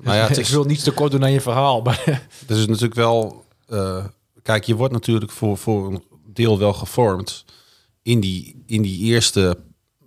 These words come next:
Speaker 1: eh, vijftien, zestien levensjaren. Die zijn
Speaker 2: Ja, ja.
Speaker 1: natuurlijk ontzettend belangrijk.
Speaker 2: Je wordt nog een heel groot gedeelte.
Speaker 1: Ja.
Speaker 2: Eigenlijk word je daar volledig gevormd
Speaker 1: Precies.
Speaker 2: voor de rest van je
Speaker 1: Het is natuurlijk wel de realiteit die nog altijd, eh, je kunt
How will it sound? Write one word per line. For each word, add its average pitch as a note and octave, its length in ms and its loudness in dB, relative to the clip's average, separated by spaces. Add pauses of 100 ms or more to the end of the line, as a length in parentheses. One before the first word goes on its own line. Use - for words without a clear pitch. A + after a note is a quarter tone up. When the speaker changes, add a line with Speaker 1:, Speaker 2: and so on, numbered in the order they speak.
(240)
Speaker 1:
eh, G2 100 -8
vijftien, A2+ 500 -2
zestien G2 380 -2
levensjaren. F#2 600 0
Die F#2+ 100 -4
zijn - 20 -2
Speaker 2:
Ja, G#2+ 60 0
ja. G#2 60 2
Speaker 1:
natuurlijk A2 240 -2
ontzettend G#2+ 360 -2
belangrijk. F#2 520 0
Speaker 2:
Je - 120 -20
wordt F2 160 -10
nog D#2+ 140 -14
een F#2+ 60 -4
heel C3+ 140 0
groot F#2+ 260 -8
gedeelte. E2+ 360 -10
Speaker 1:
Ja. - 60 -10
Speaker 2:
Eigenlijk G#2 320 2
word G2+ 160 -2
je G2 80 -6
daar F#2+ 180 -2
volledig G2+ 320 -2
gevormd E2+ 400 -8
Speaker 1:
Precies. G#2 360 2
Speaker 2:
voor F2+ 100 -2
de F#2 60 -2
rest F#2 160 -4
van F2+ 160 -6
je E2+ 100 -4 (840)
Speaker 1:
Het - 120 -10
is G2+ 80 0
natuurlijk A2+ 360 0
wel B2 80 4
de A2+ 80 0
realiteit G2 720 2
die G2 140 -8
nog F#2 160 -6
altijd, F#2 560 -4
eh, E2 480 -8
je F#2 160 -4
kunt B2 340 0